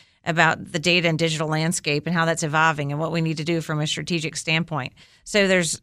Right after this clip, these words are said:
several things that we've done at the, for the I C. We started an I C front door. You can't see it, but I'm holding up to the,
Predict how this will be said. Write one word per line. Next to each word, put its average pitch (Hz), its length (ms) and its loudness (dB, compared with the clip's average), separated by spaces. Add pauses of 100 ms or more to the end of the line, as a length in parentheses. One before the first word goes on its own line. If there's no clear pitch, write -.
several 262 300 2
things 208 220 2
that 170 100 0
we've 165 200 0
done 151 480 -2
at 165 160 -6
the, 156 420 -2 (480)
for 165 160 -8
the 147 100 0
I 160 160 4
C. 156 440 -2 (220)
We 196 60 -2
started 214 400 2
an 170 80 -2
I 180 220 4
C 185 260 2
front 180 400 -2
door. 175 360 -4 (260)
You 214 80 -2
can't 214 240 4
see 190 180 2
it, 190 60 2
but 170 100 0
I'm 175 120 2
holding 170 260 0
up - 220 -2
to 170 120 -8
the, 151 380 -2